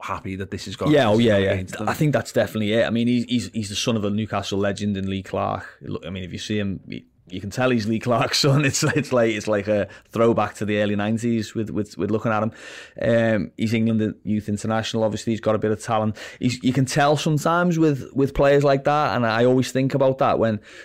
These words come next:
Speaker 2: you see that England under seventeen side that won the, the youth, World Youth Cup with Hudson-Odoi and, and Sancho and, and, and Brewster and Phil Foden,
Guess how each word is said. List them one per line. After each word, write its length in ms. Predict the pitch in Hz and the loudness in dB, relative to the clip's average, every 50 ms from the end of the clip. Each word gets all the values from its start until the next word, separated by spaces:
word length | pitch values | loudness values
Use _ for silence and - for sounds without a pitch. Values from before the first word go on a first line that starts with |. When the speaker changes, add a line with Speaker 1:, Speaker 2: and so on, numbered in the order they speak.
| - _ _ | -20 _ _
Speaker 2:
you 100 | 117 101 | -8 -6
see 500 | - - - 117 107 107 101 - - - _ | -4 -2 0 2 2 0 0 -4 -6 -8 _
that 200 | - 117 113 98 | -2 0 2 2
England 360 | 110 120 117 113 113 113 107 | 2 2 2 2 2 0 0
under 140 | 107 110 104 | 0 0 -2
seventeen 500 | 101 - 120 110 110 107 101 107 107 107 | 0 0 0 0 0 0 -2 -2 -2 -2
side 280 | 104 - 113 110 107 101 | -2 0 0 0 2 0
that 60 | 87 | 0
won 180 | 95 104 104 104 | 0 0 0 0
the, 120 | 101 98 - - | -2 -4 -6 -6
the 80 | - 104 | -6 -4
youth, 240 | 101 101 101 - - - | -4 -4 -4 -6 -6 -2
World 300 | 104 107 104 101 98 101 | 0 0 0 0 0 -2
Youth 220 | 98 98 - - | -4 -6 -6 -4
Cup 160 | - 101 95 | -4 -4 -4
with 140 | - 98 - | -6 -8 -8
Hudson-Odoi 720 | - 101 - - 104 101 98 92 - 98 98 98 98 98 | -8 -10 -10 -8 -8 -8 -8 -6 -6 -6 -4 -4 -6 -6
and, 240 | 95 95 95 92 90 | -6 -8 -8 -8 -8
and 160 | 92 92 90 | -10 -10 -10
Sancho 460 | - 98 98 95 - - 98 98 98 | -8 -8 -8 -6 -6 -4 -4 -4 -4
and, 160 | 95 92 90 | -4 -6 -8
and, 280 | 90 92 92 92 90 - - | -8 -10 -10 -10 -10 -8 -8
and 160 | 95 98 92 | -8 -6 -6
Brewster 520 | 92 95 98 95 - - - 92 92 90 | -4 -4 -4 -4 -6 -6 -4 -2 -2 -2
and 180 | 90 90 90 - | -4 -6 -8 -6
Phil 180 | - 95 98 - | -6 -6 -6 -4
Foden, 380 | - 95 95 98 98 95 92 | -4 -4 -2 -2 -4 -4 -8